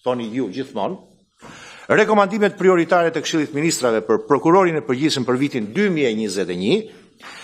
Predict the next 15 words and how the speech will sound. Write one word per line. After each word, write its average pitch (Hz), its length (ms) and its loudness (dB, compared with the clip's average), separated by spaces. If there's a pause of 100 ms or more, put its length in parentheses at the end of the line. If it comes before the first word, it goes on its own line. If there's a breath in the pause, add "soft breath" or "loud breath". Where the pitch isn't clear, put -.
(120)
kanë 156 240 0
qenë 220 160 4
të 196 80 4
fokusuara 190 640 4
në 156 80 -4
këto 180 180 2
drejtime. 101 480 -2
Një, 151 260 2 (1000 loud breath)
garantimi 170 600 2
i - 20 -18
pavarësisë 110 880 0
dhe 123 160 2
përgjegjshmërisë 131 640 0
së 120 80 -2
prokurorit. 87 600 -2